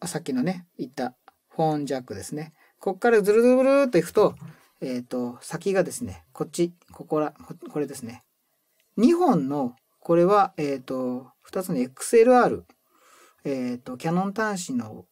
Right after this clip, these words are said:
オスです。あの、みんながよく使う、みんながよく使う？<laughs> えーっと、えー、マイクのシールドの逆側、逆側とか、マイクじゃない側、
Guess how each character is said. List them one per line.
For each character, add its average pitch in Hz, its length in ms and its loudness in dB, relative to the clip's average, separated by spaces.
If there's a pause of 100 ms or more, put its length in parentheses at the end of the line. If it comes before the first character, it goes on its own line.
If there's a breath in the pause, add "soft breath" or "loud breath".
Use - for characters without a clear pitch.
(160)
オ - 140 -6
ス - 160 -4
で 214 140 2
す。 - 240 -18 (800)
あ 139 160 -6
の、 120 420 -6 (220)
み 196 140 -4
ん 208 60 -2
な 226 120 0
が 202 80 2
よ 165 120 4
く 151 140 -8
使 - 260 -10
う、 117 220 -6
み 135 140 -4
ん 180 80 2
な 269 80 2
が 240 80 2
よ 151 80 2
く - 120 -18
使 104 140 -10
う？ 143 120 -12
<laughs> - 40 -10
え 135 360 2
ー 120 40 -8
っ - 20 -20
と、 117 220 -6 (400 loud breath)
え 107 760 -8
ー、 - 60 -8
マ 208 180 6
イ 269 80 2
ク 277 180 0
の 262 260 2 (100)
シ - 400 0
ー - 40 -2
ル 233 60 0
ド 220 120 4
の 233 280 4 (1500)
逆 165 360 -2
側、 175 440 2
逆 147 240 -6
側 170 180 2
と 170 80 0
か、 135 80 0
マ 160 160 2
イ 202 100 0
ク 240 120 0
じ 233 80 4
ゃ 185 60 4
な 160 160 2
い 185 80 2
側、 180 300 2